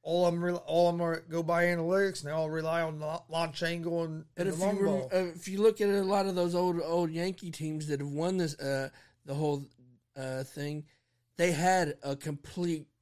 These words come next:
Speaker 1: Well
Speaker 2: team. You know, you had your Sorianos
Speaker 1: Yeah.
Speaker 2: and, you know, your guys like that, along with, you know, and your Jeters that were your base hitters, your tone setters, you know, for your Bernie Williams, your A-Rods, you know, your,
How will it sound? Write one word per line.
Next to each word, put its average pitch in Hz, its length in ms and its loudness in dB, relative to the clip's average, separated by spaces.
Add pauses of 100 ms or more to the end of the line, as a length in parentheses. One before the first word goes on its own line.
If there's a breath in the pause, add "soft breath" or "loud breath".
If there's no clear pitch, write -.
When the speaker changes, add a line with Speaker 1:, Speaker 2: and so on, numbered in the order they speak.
Speaker 1:
Well 233 140 -6
Speaker 2:
team. 180 420 -4 (340 soft breath)
You 170 80 -4
know, 180 80 4
you 165 180 0
had 185 240 2
your 160 120 2
Sorianos 160 920 0
Speaker 1:
Yeah. 285 200 0
Speaker 2:
and, 160 100 2
you 160 40 0
know, 151 300 0 (300 loud breath)
your 156 100 -4
guys 156 380 2
like 147 240 -4
that, 147 320 -2 (220)
along 156 340 0
with, 160 280 -4
you 165 160 0
know, 160 140 2
and 156 140 0
your 156 100 0
Jeters 156 540 -2
that 151 120 0
were 151 120 -4
your 143 160 -4
base 151 340 0
hitters, 147 380 -6
your 143 100 -6
tone 151 320 -4
setters, 143 540 -6 (500 soft breath)
you 156 100 -8
know, 156 140 0
for 170 260 0
your 147 180 0
Bernie 147 540 -2
Williams, 143 520 -2
your 139 100 -2
A-Rods, 139 640 0
you 143 80 -4
know, 139 120 -2
your, 139 200 -2